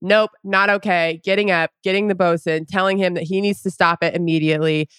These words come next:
And then the same thing with Dave. He saw Dave crying. "I'm going to get Captain Sandy." Like, he was just like, "I'm doing the right thing. Like, whatever protocol is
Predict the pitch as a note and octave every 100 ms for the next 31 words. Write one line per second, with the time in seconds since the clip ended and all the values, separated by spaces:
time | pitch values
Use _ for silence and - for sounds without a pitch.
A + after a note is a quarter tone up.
0 | _ _ _ _ _ G#3 A3+ A3+ - A#3+
1 | A#3+ A#3 A3+ B3+ G#3 E3+ E3 F3+ F#3 G3
2 | F#3+ - F3+ F3+ F3+ F3+ _ F3 G3 G#3
3 | G#3+ G#3 - F#3+ F#3 F3+ E3+ D#3 D#3 F3
4 | - A#3+ B3 G#3+ F3 G3 - F#3 D#3+ -
5 | _ F3+ F#3 F#3+ F#3 F3+ F3 D#3 D#3 D#3+
6 | B2+ - C#3+ C#3 D#3 E3+ F3 G#3+ G#3+ A3+
7 | A3+ B3 A3 G#3+ G#3+ G#3+ -